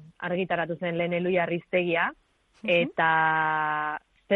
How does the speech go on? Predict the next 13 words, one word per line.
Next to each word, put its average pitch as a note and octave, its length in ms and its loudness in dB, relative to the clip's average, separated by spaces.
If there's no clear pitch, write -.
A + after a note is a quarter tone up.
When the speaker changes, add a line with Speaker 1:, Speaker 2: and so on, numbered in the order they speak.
Speaker 1:
D F3 160 2
Room F3 240 -2
eta D3 160 -2
guzti, F3 320 -2
mila D#3 300 -4
bederatziehun D#3 580 -4
eta D3+ 80 -6
laurogeita D#3 340 2
hamaseian, F#3 420 4
Speaker 2:
<laughs> A3 300 -8
Speaker 1:
eta F3 220 6
ordutik E3 340 6
hona G3 260 6